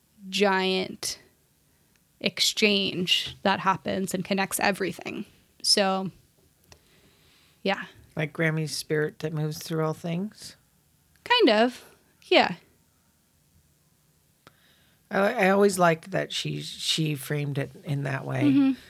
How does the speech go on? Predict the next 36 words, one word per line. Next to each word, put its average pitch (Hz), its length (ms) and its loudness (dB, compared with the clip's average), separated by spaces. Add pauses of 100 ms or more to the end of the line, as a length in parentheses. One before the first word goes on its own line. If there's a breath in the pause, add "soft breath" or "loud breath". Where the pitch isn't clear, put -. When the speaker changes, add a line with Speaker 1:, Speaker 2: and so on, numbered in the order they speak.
(680 loud breath)
Speaker 2:
And 175 180 0
for 175 120 -2
me, 170 480 0
you 165 160 -4
know, 147 280 -4
when 139 260 -6
I 151 240 -2
was 147 420 -2
new 143 520 -4
and 135 180 -6
I 139 100 -2
still 139 380 -4
was 135 180 -6
working 131 400 -8
on 123 260 -10
trying 123 460 -8
to 127 120 -8
trust 131 420 -10
something 123 420 -12
bigger, 139 720 -6
Speaker 1:
Mm-hmm. 226 300 2 (420 soft breath)
Speaker 2:
I 147 120 -4
would 143 200 -4
say, 120 440 -2 (420)
um, 120 600 -8
the 143 80 -14
Serenity 120 440 -8
Prayer, 208 280 0
which 165 240 -4
did 175 200 -4
have 185 200 -4
the 175 100 -6
word 160 220 0
God 143 220 -2
in 143 140 -6
it, 147 220 -8